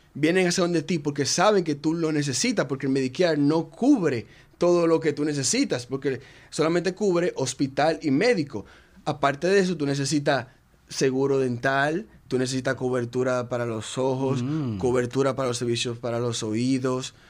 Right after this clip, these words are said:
Speaker 1: cobertura de medicamentos, ¿ok?
Speaker 2: Mm.
Speaker 1: Entonces, cuando tú se, cuando tú te asocias a estas compañías, esos son los servicios que ellos te dan. Y eso viene siendo la parte C.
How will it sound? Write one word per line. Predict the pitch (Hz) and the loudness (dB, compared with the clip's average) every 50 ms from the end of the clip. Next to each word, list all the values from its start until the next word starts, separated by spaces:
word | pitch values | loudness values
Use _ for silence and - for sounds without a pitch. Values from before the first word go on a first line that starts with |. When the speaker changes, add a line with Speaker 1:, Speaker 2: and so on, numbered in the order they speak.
| - - _ _ _ | -20 -20 _ _ _
Speaker 1:
cobertura | - - 131 123 123 123 123 120 117 117 - 131 127 131 135 131 135 131 131 123 - - | -6 -2 -2 0 0 0 0 -2 -2 -4 -4 -4 0 0 2 2 2 0 -2 -4 -6 -8
de | 120 131 127 | -4 -2 0
medicamentos, | 127 123 127 123 120 120 117 - 127 113 113 117 120 131 139 139 139 143 151 151 175 - - - 127 | 0 0 0 0 -2 -4 -4 -4 -6 -4 -4 -4 -2 0 0 -2 -2 -2 -2 -2 -2 -4 -6 -8 -6
¿ok? | 139 175 185 190 208 | -4 -2 -2 0 2
Speaker 2:
Mm. | 208 202 190 151 - 101 87 78 - - - - - - - - | 2 2 2 2 0 -2 -4 -10 -16 -20 -20 -20 -20 -20 -10 -4
Speaker 1:
Entonces, | 143 151 202 220 196 170 175 156 139 - - - _ _ _ _ _ _ _ _ _ _ _ _ _ _ - | -2 2 4 4 4 4 2 -2 -4 -6 -12 -18 _ _ _ _ _ _ _ _ _ _ _ _ _ _ -2
cuando | - 160 160 160 151 | 0 2 4 4 4
tú | 165 185 | 2 2
se, | 190 - 185 156 151 | 2 2 2 0 0
cuando | - 170 170 160 160 156 175 175 | -2 -2 -2 -2 -2 -4 -6 -10
tú | _ - 196 202 | _ -8 -6 -4
te | 196 208 | -2 -2
asocias | 160 - - 196 208 185 - 160 143 147 | 0 0 2 2 2 2 2 0 0 0
a | 151 143 | 0 -2
estas | 151 147 156 160 - | -2 -2 -6 -8 -4
compañías, | 175 165 160 170 165 160 143 139 135 135 | -4 -2 0 2 2 2 2 0 0 -2
esos | 135 147 | -4 -2
son | 160 170 | -2 0
los | 160 160 151 | 0 0 0
servicios | 165 147 160 156 151 143 | 0 0 0 -2 -2 -4
que | 143 143 | -2 -2
ellos | 139 143 143 143 | 0 0 0 -2
te | - 120 113 | -2 -4 -2
dan. | 131 135 131 104 80 - - - - - - - - - - - - | 0 -2 -2 -4 -6 -10 -16 -20 -20 -20 -20 -20 -20 -20 -18 -6 0
Y | - | 2
eso | 156 - 202 190 | 2 4 4 4
viene | 196 202 190 | 4 4 4
siendo | 185 190 185 185 175 | 2 2 2 2 2
la | 165 147 143 | 2 2 2
parte | 151 165 165 165 - - 135 | 2 0 0 0 -2 -4 -4
C. | 120 - - - 196 175 139 - | -2 0 2 4 4 2 2 0